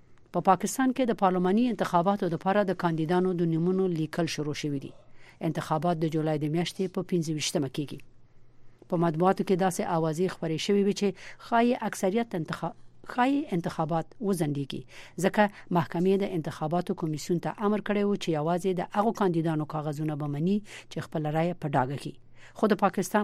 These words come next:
قاضي القضات دا حکم لغوه کړ او کمیسیون ته یې امر وکړ چې د کاندیدانو اسناد واخلي. دا د پاکستان په تاریخ کې لومړی ځل دی چې یو حکومت پنځه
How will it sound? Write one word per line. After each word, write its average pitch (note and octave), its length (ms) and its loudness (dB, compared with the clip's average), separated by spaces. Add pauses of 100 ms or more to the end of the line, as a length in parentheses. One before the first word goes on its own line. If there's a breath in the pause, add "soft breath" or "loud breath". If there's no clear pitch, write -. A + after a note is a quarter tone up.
قاضي E3 220 0
القضات E3 520 0 (300 loud breath)
دا E3 140 2
حکم D#3 360 -2
لغوه G3 300 6
کړ A3+ 100 6 (300 loud breath)
او F3 160 2
کمیسیون F3 400 0
ته F3+ 80 2
یې - 60 -4 (120)
امر A3 160 4
وکړ D#3+ 300 -2
چې D#3 100 0 (340 loud breath)
د F3 140 0
کاندیدانو D#3+ 500 0 (280)
اسناد D3 500 -2
واخلي. C#3 340 -2 (960)
دا F3+ 160 6
د F#3+ 100 0
پاکستان F#3+ 480 2
په F#3 120 2
تاریخ F3+ 260 0
کې F#3 160 -2
لومړی F3+ 300 6
ځل F3 180 2
دی D#3+ 160 2
چې E3 100 0 (560 loud breath)
یو D#3+ 120 2 (100)
حکومت D#3+ 380 -2 (480 loud breath)
پنځه E3+ 380 2